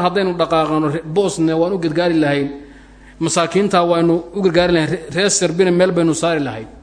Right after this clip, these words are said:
oo Yuhuuddan maalin baanu ku yaaci lahayn. Nimanka madaxa waynu hor fadhiyay may dhaqaaqaan, oo shacabka muslimiin may diyaar garoobaan.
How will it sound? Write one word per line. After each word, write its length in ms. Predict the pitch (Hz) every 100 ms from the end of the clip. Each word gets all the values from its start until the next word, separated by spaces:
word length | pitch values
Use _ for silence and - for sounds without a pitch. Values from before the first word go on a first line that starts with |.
| - -
oo 80 | 185
Yuhuuddan 440 | 180 175 208 190 175
maalin 300 | 180 196 185
baanu 240 | 175 165
ku 100 | 160
yaaci 300 | 185 175 151
lahayn. 220 | 147 127 113 - - -
Nimanka 320 | 170 226 190
madaxa 340 | 185 214 196 175
waynu 260 | 185 180
hor 160 | 170 196
fadhiyay 340 | 170 170 170
may 260 | 165 175 170
dhaqaaqaan, 580 | 175 170 165 156 170 117 - - - - - - - - - - - - - -
oo 140 | 160 156
shacabka 420 | 240 196 185 175
muslimiin 360 | 170 156 202 185
may 120 | 185
diyaar 260 | 156 180 165
garoobaan. 580 | 170 170 165 165 156